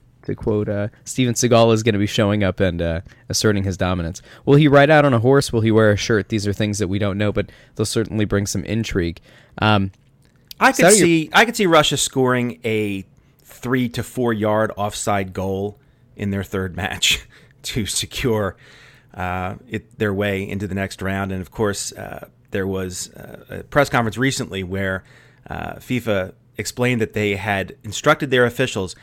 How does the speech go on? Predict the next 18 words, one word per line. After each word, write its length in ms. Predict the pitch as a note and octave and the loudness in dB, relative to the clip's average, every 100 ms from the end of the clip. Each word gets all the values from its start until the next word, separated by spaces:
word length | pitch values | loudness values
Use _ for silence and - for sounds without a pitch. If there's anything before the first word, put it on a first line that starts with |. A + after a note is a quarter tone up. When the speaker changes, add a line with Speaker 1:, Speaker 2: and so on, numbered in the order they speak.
| _ - | _ -6
Speaker 2:
not 360 | G#2+ B2+ C#3 - | 0 2 0 -2
to 100 | D3+ | -8
call 540 | - C3 A#2 G#2 - | 0 4 6 4 -2
tight 340 | - B2+ A#2+ - | -4 -2 -2 -4
offsides, 800 | A2 G#2+ - - G2+ F2+ D#2+ - - _ _ | -2 -2 -2 -2 0 -2 -6 -14 -18 _ _
because 520 | - G#2 B2 G#2+ G2 - | -10 -4 0 0 -2 -4
obviously 600 | G#2+ A#2 A2 G#2 - G2 F#2+ | 0 0 0 -4 -4 -6 -6
once 300 | F#2+ A2 - | -6 -8 -8
a 40 | |
play 240 | - A2 | -6 -4
is 80 | F#2 | -4
blown 220 | - G2+ | -4 -4
dead 200 | G2 A2 | -2 -2
for 120 | - G2+ | -2 -2
offside, 380 | F#2+ - F2+ | -2 -4 -6
it 100 | F2+ | -6
can't 260 | - G#2 F2 | -8 -10 -10
continue, 640 | - G2+ C#3+ C3 F#2+ F2+ | -10 -4 -2 0 -2 -6